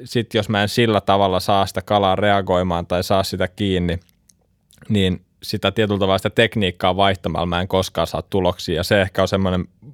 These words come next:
vahva puute ainakin omassa streamer-kalastuksessa, et, et, et, niin onks sul taas semmonen niinku ajatus siitä, että,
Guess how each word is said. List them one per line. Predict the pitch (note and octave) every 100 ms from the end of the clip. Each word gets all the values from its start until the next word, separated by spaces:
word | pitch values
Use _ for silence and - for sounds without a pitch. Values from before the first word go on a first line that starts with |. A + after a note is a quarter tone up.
| -
vahva | A#2+ G#2 G2+ F#2
puute | A2 A2 G2+ F#2
ainakin | E2+ F2+ G#2
omassa | G2+ G2 G2+
streamer-kalastuksessa, | - G#2 G2+ F#2 - D#2 E2 - E2 F#2 - F2+ - - - - - _ _ -
et, | F#2 - - -
et, | F2 -
et, | F2+ - _ _ _ _ _ _ E2 - B2
niin | A2+ G#2
onks | A2 A2 -
sul | C#3+
taas | A#2 A#2 A2 -
semmonen | A2 A2 G2+
niinku | G2 G#2
ajatus | G#2+ G2 G2 -
siitä, | G#2 G2 F#2
että, | F#2 G2